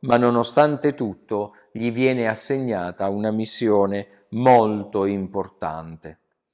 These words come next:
La sua, ehm, solidità viene unicamente dal Signore. E Pietro è pastore, Pietro è roccia per grazia e non per merito, perché se fosse per merito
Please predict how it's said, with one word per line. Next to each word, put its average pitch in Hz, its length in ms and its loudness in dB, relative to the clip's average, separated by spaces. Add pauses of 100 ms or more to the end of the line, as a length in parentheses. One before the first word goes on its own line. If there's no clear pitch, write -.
(160)
La 127 160 4
sua, 135 680 6
ehm, 113 520 4
solidità 135 1040 2
viene 143 640 0
unicamente 113 720 -4
dal 92 160 -8
Signore. 90 680 -4 (260)
E - 140 -12
Pietro 143 760 4
è 135 140 -4
pastore, 131 760 2
Pietro 131 380 -2
è 120 80 4
roccia 139 600 0
per 123 240 -2
grazia 117 800 0 (180)
e 104 140 -8
non 113 320 -4
per - 180 -10
merito, 90 640 -8
perché 104 360 -6
se 104 180 -4
fosse 113 340 0
per 120 220 2
merito 92 600 -4